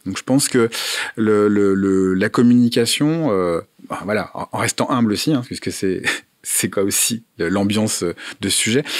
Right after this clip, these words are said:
Mais je pense que la communication peut, peut, euh, peut aussi, euh, en rendant les choses plus lisibles, euh, en interne et ex-,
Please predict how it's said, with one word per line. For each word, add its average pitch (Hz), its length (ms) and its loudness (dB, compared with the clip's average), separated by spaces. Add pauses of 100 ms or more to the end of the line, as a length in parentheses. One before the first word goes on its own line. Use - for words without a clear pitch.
(120)
Mais - 60 -4
je - 80 0
pense 135 120 -2
que 117 100 0
la 104 80 4
communication 117 640 4
peut, 127 300 2
peut, 131 260 4
euh, 98 360 4
peut 117 220 2
aussi, 131 320 0 (420)
euh, 92 540 0
en 98 120 0
rendant 120 300 4
les 120 80 4
choses - 200 -2
plus - 180 -4
lisibles, 143 440 2
euh, 95 520 0
en 120 160 0
interne 120 320 2
et 107 60 2
ex-, 101 180 -2